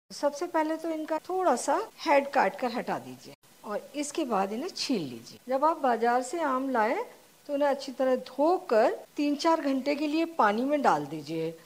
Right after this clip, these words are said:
ऐसा करने से आम के अंदर जो गर्मी होती है वो निकल जाती है। इसके बाद पानी में से अच्छे से धो के निकाल लीजिए और सुखा लीजिए। तब इन्हें छीलिए और काटिए।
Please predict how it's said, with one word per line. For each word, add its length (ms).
ऐसा 300
करने 340
से 200
आम 420
के 140
अंदर 280
जो 160
गर्मी 440
होती 420
है 100
वो 260
निकल 300
जाती 400
है। 120
इसके 260
बाद 320
पानी 260
में 140
से 120
अच्छे 280
से 120
धो 160
के 140
निकाल 340
लीजिए 500
और 100
सुखा 440
लीजिए। 440
तब 180
इन्हें 220
छीलिए 580
और 260
काटिए। 500